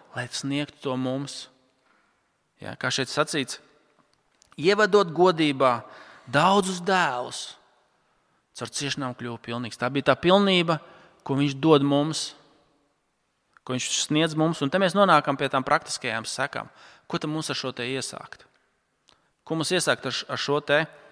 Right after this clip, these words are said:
ka tikai Kristu un dēļ viņa ciešanām mēs kļūstam pilnīgi, mēs atgūstam šo te kritušo, nozaudēto stāvokli caur grēkā krišanu? Divas lietas. Pirmkārt, es gribu pateikt.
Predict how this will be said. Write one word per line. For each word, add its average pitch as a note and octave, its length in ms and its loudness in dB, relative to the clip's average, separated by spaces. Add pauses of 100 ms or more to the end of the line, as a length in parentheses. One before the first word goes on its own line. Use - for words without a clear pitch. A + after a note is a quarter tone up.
(520)
ka C3+ 80 -8
tikai B2+ 460 -2 (360)
Kristu G3 520 0
un C3+ 180 2
dēļ B2+ 180 2
viņa B2 180 -4
ciešanām C#3+ 760 0 (1200)
mēs B2 220 -4
kļūstam C#3+ 320 -4
pilnīgi, D3+ 420 0
mēs A#2+ 240 -6
atgūstam E3 720 2 (320)
šo A2+ 140 -6
te A2 160 -10 (160)
kritušo, B2 520 -6
nozaudēto A2 640 -2
stāvokli A2+ 540 -8
caur G#2+ 180 -10
grēkā A2 400 -6
krišanu? A2+ 360 -12
Divas F3+ 300 2
lietas. C#3+ 300 -2
Pirmkārt, C3+ 340 -4
es A2 60 -12
gribu A2+ 120 -10
pateikt. A#2 400 -6